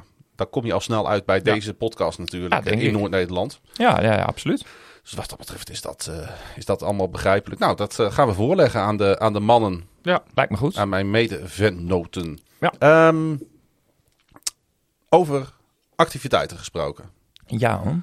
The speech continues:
Speaker 1: Voordat we naar de wedstrijden gaan, eh, we, we, nou ja, nu het toch allemaal weer een beetje kan. We hadden het er net al over, sociale verplichtingen. Leek het ons wel leuk, Bas, om, eh, nou, eh, weer eens te meeten.
Speaker 2: Ja, en waar kunnen we dat beter doen dan aan het Zuiderdiep nummer eenenzestig?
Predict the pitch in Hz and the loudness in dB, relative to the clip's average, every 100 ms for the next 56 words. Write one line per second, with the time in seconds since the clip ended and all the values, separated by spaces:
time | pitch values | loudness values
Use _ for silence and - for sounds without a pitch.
0 | - - 170 143 120 117 104 104 135 - | -4 2 2 2 0 2 2 2 0 0
1 | 117 107 104 98 104 _ 123 - 95 95 | 0 0 -2 -2 -4 _ -20 -8 -4 -2
2 | 90 87 87 110 110 - _ _ - 110 | -2 -4 -4 -6 -6 -12 _ _ -8 -8
3 | - 101 117 110 113 - 180 - 139 117 | -6 -6 -4 -4 -2 0 0 0 2 2
4 | 117 110 107 104 - 123 156 151 _ _ | 0 -2 -2 -4 2 2 2 -4 _ _
5 | _ - 104 127 113 117 117 120 110 117 | _ 0 2 2 -4 -2 0 4 4 4
6 | 117 - 117 - 127 117 - - 123 135 | 0 -4 0 6 6 6 0 -6 -6 -4
7 | 117 110 110 _ _ _ - 147 160 110 | -4 -4 -4 _ _ _ 2 2 4 0
8 | 160 131 117 123 123 107 104 - 90 101 | 2 4 6 4 4 4 4 2 -4 -4
9 | 98 95 90 85 85 _ - 190 139 - | -2 0 2 0 -2 _ -2 0 0 -6
10 | _ 113 110 90 107 113 - - 123 123 | _ -4 -2 -2 -4 -6 -6 -4 4 4
11 | 185 175 87 - _ - - - - - | 4 0 -6 -10 _ -20 -20 -20 -10 4
12 | 160 - 110 131 147 127 117 95 127 202 | 4 6 4 4 2 2 2 6 4 4
13 | 185 165 113 127 131 131 101 101 104 - | 2 0 2 2 2 4 4 4 0 -4
14 | - 87 - 98 95 98 95 90 92 95 | -6 -4 2 2 2 -4 -2 0 0 -2
15 | - 127 - - | 0 -2 -4 -12